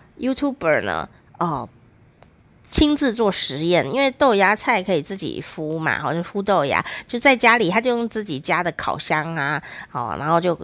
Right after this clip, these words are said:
做那个敷豆芽的动作哦。结果没想到啊，这个豆芽哦，敷了一个礼拜，终于敷得漂漂亮亮的哈，因为有影片，然后他就真的拿古法，<laughs> 就是，呃，历史记载的这个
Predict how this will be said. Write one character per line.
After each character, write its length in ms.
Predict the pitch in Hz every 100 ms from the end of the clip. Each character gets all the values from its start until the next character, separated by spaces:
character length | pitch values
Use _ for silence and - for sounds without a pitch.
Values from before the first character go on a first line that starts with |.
| -
做 300 | - 180 131
那 140 | 151
个 280 | - - 73 -
敷 180 | -
豆 220 | 208 208 135
芽 180 | -
的 80 | 151
动 240 | - 160 135
作 220 | 165 85
哦。 200 | - - - - -
结 120 | 294
果 40 |
没 100 | 269
想 180 | 262 202
到 140 | 233
啊， 260 | 226 202 196
这 100 | 220
个 160 | 214 196
豆 200 | 254 208
芽 280 | 175 147 160
哦， 60 |
敷 260 | 160 226 214
了 80 | 185
一 80 |
个 80 | 185
礼 120 | 151
拜， 200 | - 190
终 200 | 170 196
于 40 | 175
敷 220 | - 202
得 140 | 196 170
漂 360 | - 359 294
漂 260 | 254 247 220
亮 300 | 220 202 196
亮 320 | 208 170 139
的 220 | - -
哈， 140 | - 208
因 80 |
为 40 | 233
有 120 | 190
影 200 | 175 87
片， 240 | - 160 - - - -
然 120 | 208
后 40 | 226
他 60 |
就 140 | 254 240
真 160 | 226
的 180 | 226 202 170 87
拿 220 | 160 185 -
古 240 | 160 165
法， 380 | 208 - 78 85
<laughs> 120 | - -
就 100 | 220
是， 160 | 240 - - - _ _ -
呃， 420 | 170 165 160 160 -
历 200 | 214 233
史 180 | - 151
记 220 | 208 185
载 180 | 160 131
的 140 | 143
这 100 | 170
个 260 | 180 139